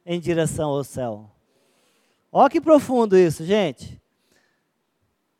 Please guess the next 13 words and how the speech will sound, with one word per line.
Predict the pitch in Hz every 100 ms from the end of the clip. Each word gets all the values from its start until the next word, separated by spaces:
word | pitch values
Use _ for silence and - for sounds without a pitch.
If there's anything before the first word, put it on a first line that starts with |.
| _ _ _ _ _
Nós | 180 240 247
muitas | 262 254 233 196
vezes | 196 240 247
estamos | - 247 269 233
enraigados | 285 240 247 269 180 165 175 202 233 220
aqui | 202 - 214
nesse | 208 -
mundo | 190 180 247 247 156 117 _ _ _ _ _ _ _ _ _ _ _ _ _ _ _ _ _ _ _ _ _ _ _ _ _ _ _ _ _ _ _ _ _ _ _ _ _ -
e | 175
às | 180
vezes | 202 202
não | 226
percebemos | 240 233 233 254 190 247 311 196 135